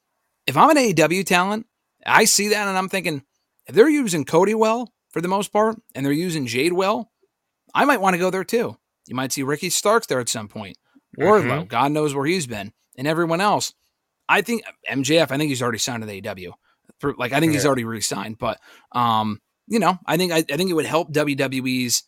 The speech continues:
Speaker 1: narrative. Like, "Hey, if you're an A E W talent, you can come on over here and we won't bury you just because you work for the other promotion." Jade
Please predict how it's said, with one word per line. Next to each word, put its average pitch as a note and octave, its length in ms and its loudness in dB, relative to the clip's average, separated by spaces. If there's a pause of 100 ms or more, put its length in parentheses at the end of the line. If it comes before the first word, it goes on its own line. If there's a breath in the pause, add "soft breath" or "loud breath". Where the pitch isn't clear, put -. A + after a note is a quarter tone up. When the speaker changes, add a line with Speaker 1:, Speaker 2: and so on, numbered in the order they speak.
(340)
Speaker 1:
narrative. C3 540 2
Like, D3 140 -2
"Hey, C#4 360 2
if C3+ 120 -2
you're G3 100 2
an G#3+ 80 2
A G#3+ 100 -2
E G3+ 40 -4
W G#3 300 -2
talent, A3 360 0
you E3+ 100 -6
can G#3 120 -6
come G3 180 -2
on G3 140 -2
over F#3+ 200 -2
here E3+ 200 -2
and E3+ 80 -4
we C#3+ 80 -2
won't C#3+ 300 -2
bury B2 300 0
you G2+ 140 -8
just A#2+ 180 -8
because B2+ 240 -6
you C3 100 -2
work B2+ 220 -2
for B2+ 120 -12
the A#2+ 80 -6
other A#2+ 120 -6
promotion." A#2+ 460 -6
Jade G#3+ 340 -2